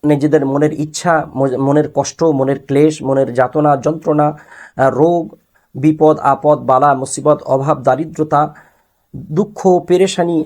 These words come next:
নানান জিনিস নিয়ে আমরা যে জর্জরিত থাকি, আমরা আমাদের নিজ নিজ ভাষায় আমরা একাকী চিত্তিতে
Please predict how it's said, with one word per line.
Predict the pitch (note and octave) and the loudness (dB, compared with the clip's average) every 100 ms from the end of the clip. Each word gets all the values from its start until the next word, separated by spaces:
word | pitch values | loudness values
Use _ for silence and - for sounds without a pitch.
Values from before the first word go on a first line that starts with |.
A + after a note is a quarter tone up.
| - | -2
নানান | F3+ G#3+ A#3+ A#3+ A#3 | 0 4 4 4 2
জিনিস | E3 F3+ G3 - | 0 -2 -2 -2
নিয়ে | F3+ D3+ | 0 2
আমরা | D3 C3+ | 2 0
যে | C#3+ | -4
জর্জরিত | C3 B2+ A#2 D#3+ G3 | -2 -2 0 -2 -2
থাকি, | D3+ B2+ C#3 B2 - - | -6 -8 -6 -6 -8 -6
আমরা | - F#3 E3 | -2 2 2
আমাদের | D#3+ D3 C#3 | 2 0 0
নিজ | G3 G#3 | 0 -2
নিজ | E3+ C#3+ B2 | -2 -2 -4
ভাষায় | B2 - C#3 - - - | -6 -2 -2 -2 -14 -6
আমরা | D3 D3 | 0 0
একাকী | - D3 F3 E3+ G3 | 0 -2 -2 -4 -6
চিত্তিতে | F#3+ G3 - C3+ B2+ B2 | -4 -10 -8 -6 -2 -2